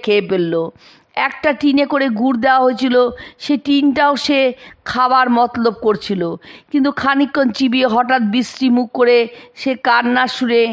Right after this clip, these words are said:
গাঁও গাঁও শব্দে বিকট চিৎকার করে জঙ্গলের মধ্যে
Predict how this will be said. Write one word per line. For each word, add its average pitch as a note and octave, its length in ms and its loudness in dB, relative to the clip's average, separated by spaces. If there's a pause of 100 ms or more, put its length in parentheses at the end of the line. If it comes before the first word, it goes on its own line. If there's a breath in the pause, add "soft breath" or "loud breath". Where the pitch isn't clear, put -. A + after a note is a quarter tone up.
(500 loud breath)
গাঁও A#3+ 320 2 (180)
গাঁও A#3 220 2 (120)
শব্দে A3+ 300 0
বিকট A#3 480 0
চিৎকার A#3 440 -2
করে A3+ 220 2
জঙ্গলের A3 480 0
মধ্যে A3 280 2